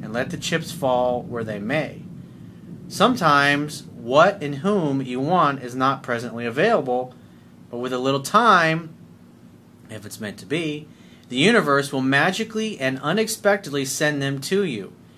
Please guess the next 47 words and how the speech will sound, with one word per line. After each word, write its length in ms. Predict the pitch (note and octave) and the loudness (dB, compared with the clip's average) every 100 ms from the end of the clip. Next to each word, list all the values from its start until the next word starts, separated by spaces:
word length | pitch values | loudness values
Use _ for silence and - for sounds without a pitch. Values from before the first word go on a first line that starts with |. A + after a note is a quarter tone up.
| - - | -20 -14
True 220 | - A#3+ | -2 2
love 200 | B3 G3+ | 6 6
is 140 | F3 D#3+ | 4 -4
freedom. 540 | - F3 E3+ G#2+ F2+ - - - - | -4 -2 -2 -4 -6 -14 -20 -20 -6
Love 200 | B2+ D#3+ | 4 4
is 120 | G3 | 4
about 320 | G3 G3 F#3 D3+ | 4 6 4 2
giving. 460 | F3 D#3+ G2+ F#2+ - - - | 0 0 -4 -10 -18 -20 -16
It's 160 | - - | -8 0
not 160 | C#3 | 2
about 260 | E3 G3+ G3 | 4 2 2
taking 600 | F#3 E3 D#3+ D#3+ D#3+ D#3+ - - - | -2 -4 -2 -4 -2 -6 -10 -20 -12
or 160 | A#2+ | -8
needing." 760 | A#2 A#2 A#2 A#2 A#2 G#2 F#2 F2+ F2 - - - - - - - - - - - | -6 -6 -8 -8 -8 -8 -10 -14 -20 -20 -20 -20 -20 -20 -20 -20 -20 -20 -20 -14
That's 220 | C3 C#3 | -12 -6
the 60 | C#3 | -2
one 180 | C#3+ C#3 | -2 0
thing 160 | C3+ | 0
this, 180 | C3 B2+ | 0 -4
'cause 200 | - D#3+ | -4 -4
this 60 | G3 | 2
guy 200 | A3+ F#3+ | 4 4
had 120 | D3+ | 4
read 160 | E3+ | 2
my 120 | E3 C#3 | 4 2
book 320 | C#3 F3+ - | 2 -2 0
once. 340 | F3 E3 C3 | 2 2 2
We 80 | C3+ | -4
went 180 | B2+ B2+ | -4 0
out 180 | C#3 C#3 | 0 0
on 40 | |
this 220 | A#2+ A2+ | -2 -6
date 200 | D3+ D#3+ | -4 -4
with 120 | C3+ | -6
this 120 | A2+ - | -8 -8
girl 200 | A2+ A2 | -6 -6
he 80 | |
met 180 | A2+ A#2 | -4 -2
on 140 | A#2 A2 | -2 -2
a 40 | |
dating 360 | G#2 A2+ B2 A2 | -4 -6 -4 -6
app. 180 | G2+ | -6
I 40 | G2+ | -10
think 100 | B2+ | -12
it 100 | G#2+ | -12
was 0 | |
Tinder. 540 | - D3+ D#3+ G2+ F#2 | -10 -8 -6 -8 -10